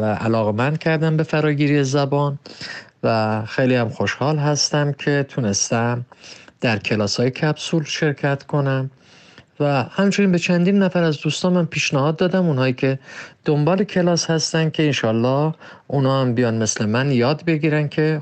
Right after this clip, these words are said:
خب، حالا بر حسب نیازشون بتونن از زبان انگلیسی استفاده کنن. در نهایت، بی نهایت سپاسگزار هستم از مسئولین کپسول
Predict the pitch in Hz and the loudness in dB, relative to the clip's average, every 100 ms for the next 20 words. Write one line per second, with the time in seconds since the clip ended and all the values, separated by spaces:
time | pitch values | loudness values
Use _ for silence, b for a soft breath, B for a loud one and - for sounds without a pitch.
0 | - 120 120 _ B B B B - 113 | -2 -2 -2 _ B B B B -6 -2
1 | 110 104 104 107 107 113 - 113 113 113 | 0 0 0 0 0 -2 0 0 2 2
2 | 120 151 156 151 - 165 131 127 139 131 | 2 2 0 0 0 2 0 0 0 0
3 | 120 98 - 110 104 120 151 147 127 113 | 0 -2 -4 -2 0 0 0 0 0 -2
4 | - 139 110 98 - 82 80 - - B | 0 -2 -2 -6 -6 -6 -6 -12 -18 B
5 | B B B - 151 139 135 127 123 127 | B B B -2 0 2 2 2 2 2
6 | 135 156 175 - B B B 147 170 147 | 2 2 0 -4 B B B 0 2 2
7 | 113 113 107 - 117 - 107 - 110 135 | 2 2 0 -2 -2 0 -2 -2 0 2
8 | 175 160 156 - 147 139 - B B B | 2 2 0 -2 -2 -2 -8 B B B
9 | B B B _ 131 127 127 120 104 - | B B B _ -2 -2 0 0 0 -2
10 | 117 117 151 165 - _ _ - 165 156 | -2 2 2 0 -6 _ _ -4 -2 -2
11 | - - 160 151 | -4 0 0 0